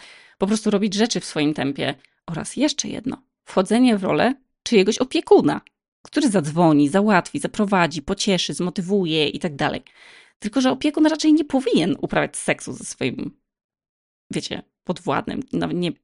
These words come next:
nie, no z kimś, z kim, kim się on opiekuje. Jakby wchodzenie w rolę opiekuna swojego partnera czy partnerki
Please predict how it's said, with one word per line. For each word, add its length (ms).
nie, 240
no 120
z 120
kimś, 360
z 120
kim, 180
kim 200
się 160
on 180
opiekuje. 540
Jakby 200
wchodzenie 340
w 80
rolę 180
opiekuna 380
swojego 300
partnera 640
czy 100
partnerki 640